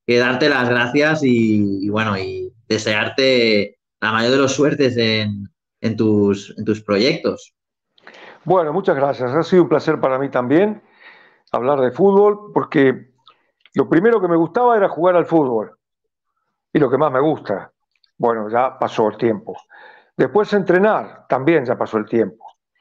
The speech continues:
Speaker 2: Después comentar, porque en algún momento estuve comentando. Ya pasó el tiempo y ahora me gusta hablar de fútbol, así que te agradezco mucho que me hayas hecho hablar de fútbol. <laughs> Un abrazo grande, gracias.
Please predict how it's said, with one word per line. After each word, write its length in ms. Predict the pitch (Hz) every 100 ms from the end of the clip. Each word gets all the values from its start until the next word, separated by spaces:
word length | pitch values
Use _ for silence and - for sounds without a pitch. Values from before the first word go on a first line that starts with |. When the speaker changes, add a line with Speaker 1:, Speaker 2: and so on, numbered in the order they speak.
| _ _ - - - _
Speaker 2:
Después 320 | 143 139 233
comentar, 800 | 233 190 165 254 214 120 - -
porque 200 | 135 120
en 100 | 127
algún 280 | 127 143 156
momento 360 | 151 175 175
estuve 240 | 147 147 147
comentando. 720 | 139 139 175 208 120 104 - _ _ _ _ _ _ _
Ya 180 | - 160
pasó 220 | 165 151
el 80 | 165
tiempo 260 | 226 220 180
y 40 |
ahora 160 | 240 240
me 80 |
gusta 240 | 214 233 226
hablar 280 | 214 240 143
de 100 | 117
fútbol, 360 | 120 127 120
así 180 | 123 175
que 80 | 170
te 80 | 175
agradezco 400 | 151 160 - 156
mucho 400 | 175 - 185 185 - - -
que 120 | 139
me 120 | 139
hayas 240 | 156 151 123
hecho 200 | 143 139
hablar 220 | 143 139
de 80 | 139
fútbol. 480 | - 156 131 123
<laughs> 220 | - 165 -
Un 80 |
abrazo 360 | 170 151 139 156
grande, 420 | 160 135 139 117
gracias. 540 | - 139 - 101 95